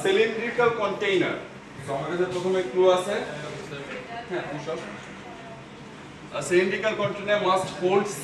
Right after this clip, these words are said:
sixteen liter। So, আমার ভলিউমটা fixed। একটা কন-, একটা constant কি? ভলিউমটা হলো সিক্সটিন liter। একটা information তুলে নিলাম।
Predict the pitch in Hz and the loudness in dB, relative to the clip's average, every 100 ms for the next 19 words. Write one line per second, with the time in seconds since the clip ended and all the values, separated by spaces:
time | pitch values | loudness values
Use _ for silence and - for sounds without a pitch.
0 | - 240 - - 226 214 185 170 123 - | -4 -4 -4 0 2 6 6 6 4 2
1 | - - - - - 175 170 165 202 208 | -8 -14 -14 -16 -6 2 4 6 6 4
2 | 175 147 160 185 185 196 190 - 151 - | 4 4 6 6 4 2 0 0 -2 -4
3 | 165 156 - 196 185 185 185 - - 185 | -4 -4 0 2 2 4 2 0 -4 0
4 | 180 180 190 185 208 254 - - - - | 0 0 -2 -2 -4 -6 -10 -16 -18 -10
5 | 127 143 170 180 190 190 190 185 185 196 | 0 2 4 4 4 2 0 2 2 2
6 | 180 160 143 131 170 156 - 156 156 - | 0 0 0 -2 -4 -6 -6 -8 -8 -8
7 | 151 139 113 101 | -6 -4 -4 -4